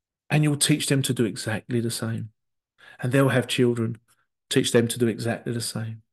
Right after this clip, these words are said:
And they'll have children, and so on, and so on, and so on. That's what your brain wants you to do,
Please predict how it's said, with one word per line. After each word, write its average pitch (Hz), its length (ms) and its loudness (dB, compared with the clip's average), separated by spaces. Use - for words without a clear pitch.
And 107 120 -2
they'll 110 180 2
have 104 180 -2
children, 107 520 -4
and 113 120 2
so 101 320 0
on, 101 220 -8
and 117 160 0
so 92 320 0
on, 92 160 -10
and 110 160 -2
so 104 340 2
on. 71 100 -14
That's 147 220 2
what 175 80 4
your 175 120 8
brain 143 440 6
wants - 280 2
you 120 100 6
to - 160 -4
do, 87 280 0